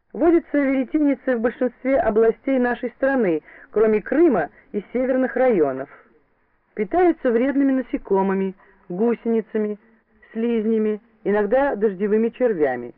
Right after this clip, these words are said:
В неволе хорошо и быстро привыкают к хозяину и берут пищу из рук. В Крыму – на Кавказе и в Средней Азии живёт крупная, до полутора метров,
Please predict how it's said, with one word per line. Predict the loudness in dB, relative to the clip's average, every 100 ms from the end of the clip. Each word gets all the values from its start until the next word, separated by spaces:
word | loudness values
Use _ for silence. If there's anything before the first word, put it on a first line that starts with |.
| _ _ _ _ _ _ -2
В |
неволе | 2 2 2 0
хорошо | 0 0 0 0 -2
и |
быстро | 0 -4 0 0
привыкают | 2 0 0 0 0 -2
к |
хозяину | -2 0 2 2 2 -2 -4 _ _ -6
и | -4
берут | 2 2 2 -2
пищу | -6 -8 -6 -6
из | -6 -4
рук. | -4 -6 -12 _ _ _ _ _ _ _ _ _ _
В |
Крыму – | 0 2 4 2 0 _ _ _ -4
на | -2
Кавказе | 0 -2 0 0 0 0
и | -2
в | -4
Средней | 0 0 0 -2
Азии | -2 -4 -2 -6 -6 _ _ _ _
живёт | -4 0 0 -2
крупная, | 0 2 2 0 -4 -4 -10 -10
до | -6
полутора | 0 2 2 2 0
метров, | 2 0 0 -4